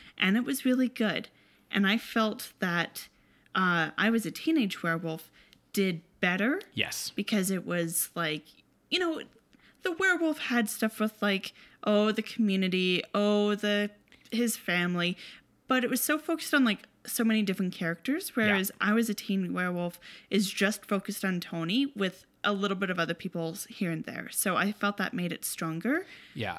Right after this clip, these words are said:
Speaker 2: it's one community in this movie, whereas, like, in the werewolf, he's, like, from somewhere else and is an outsider.
Speaker 1: Yeah. So then I looked above, which is the vampire. Last episode.
Speaker 2: Mm-hmm.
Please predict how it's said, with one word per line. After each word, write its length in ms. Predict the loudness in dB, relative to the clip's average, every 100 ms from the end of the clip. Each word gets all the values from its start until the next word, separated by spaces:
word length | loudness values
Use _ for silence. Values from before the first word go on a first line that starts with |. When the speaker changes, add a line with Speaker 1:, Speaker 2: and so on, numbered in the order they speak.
| -4
Speaker 2:
it's 200 | -2 -2
one 440 | -2 0 0 0
community 520 | -2 -4 -2 -2 -2
in 120 | -2 -4
this 200 | -4 -4
movie, 340 | -2 -2 -2
whereas, 360 | 2 2 2 0
like, 240 | -2 -2
in 160 | -2 -2
the 80 |
werewolf, 380 | -2 -2 -2 -4
he's, 300 | -4 -4 -4
like, 360 | -4 -4 -6 -18 _ _
from 520 | -18 -6 2 2 4 2
somewhere 480 | 0 0 0 -4 -2
else 380 | 0 0 -2 -4
and 100 | -4
is 80 |
an 120 | -4 -4
outsider. 640 | -4 -4 -4 -2 -4 -6 -8 -18 -20 -20 _
Speaker 1:
Yeah. 380 | 0 0 -2 -4 -12 _ _
So 680 | -6 0 2 4 4 2 -2 _ _ _ _ -4
then 200 | 0 2
I 120 | 0
looked 260 | 0 -2 0
above, 640 | -4 0 0 0 -6 -10 _ -6
which 180 | -2 0
is 140 | -2
the 100 | 0
vampire. 640 | 2 2 2 -2 -4 -8 -12 _ _ _ _
Last 400 | 2 2 2 -2
episode. 640 | -4 0 -2 0 -2 0 0
Speaker 2:
Mm-hmm. 400 | 2 2 2